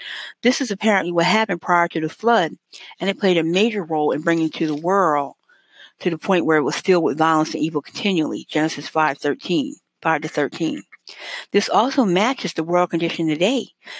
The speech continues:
Before the Lord pours out his spirit on all flesh in Joel two twenty-eight, the devil will pour out his spirit. The scriptures are quite clear about this.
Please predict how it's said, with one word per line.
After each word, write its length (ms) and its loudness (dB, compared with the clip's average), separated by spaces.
Before 260 4
the 80 6
Lord 240 4
pours 320 2
out 100 2
his 140 0
spirit 260 -2
on 100 -2
all 180 0
flesh 380 0
in 100 0
Joel 380 -2
two 240 -10
twenty-eight, 560 0
the 80 -2
devil 320 2
will 120 0
pour 240 0
out 140 0
his 140 0
spirit. 400 -4
The 40 -12
scriptures 460 -6
are 80 -4
quite 440 -4
clear 500 0
about 320 -2
this. 420 -10